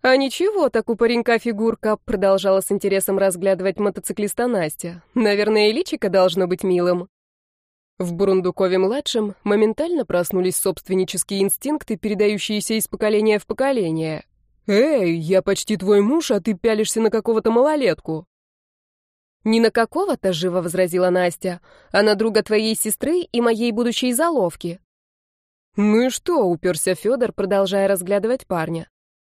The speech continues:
Мотоциклист ему пока что активно не нравился. Торчит почти в полночь с сестрой под их окнами, едва ли не в обнимочку.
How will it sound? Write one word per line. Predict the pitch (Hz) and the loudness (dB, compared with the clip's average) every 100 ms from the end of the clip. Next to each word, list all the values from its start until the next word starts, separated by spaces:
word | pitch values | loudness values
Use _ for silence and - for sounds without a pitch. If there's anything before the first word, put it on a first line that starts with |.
| _ - | _ -4
Мотоциклист | 180 185 - 185 269 330 | -2 -2 -4 -4 -4 -4
ему | 220 214 208 | -2 0 2
пока | 214 208 | 0 -2
что | 208 - | -4 -2
активно | 208 - 208 220 | -4 -4 -2 0
не | 254 | 0
нравился. | 285 180 151 151 - - - _ _ _ _ _ | -2 -2 -6 -8 -10 -12 -16 _ _ _ _ _
Торчит | - 185 - 302 - | -2 -2 -2 -6 -4
почти | 175 - 185 | -6 -2 -4
в | - | -4
полночь | - 185 175 180 | -2 0 0 -2
с | - | -4
сестрой | - - 190 175 | -4 -2 -2 0
под | 185 180 | 0 0
их | 175 | -2
окнами, | 285 294 226 208 | -4 0 0 0
едва | 208 185 208 202 | 0 -2 -2 0
ли | 208 | 0
не | 220 | 2
в | 233 | 2
обнимочку. | 285 240 185 156 - - - | 0 0 0 -2 -4 -12 -14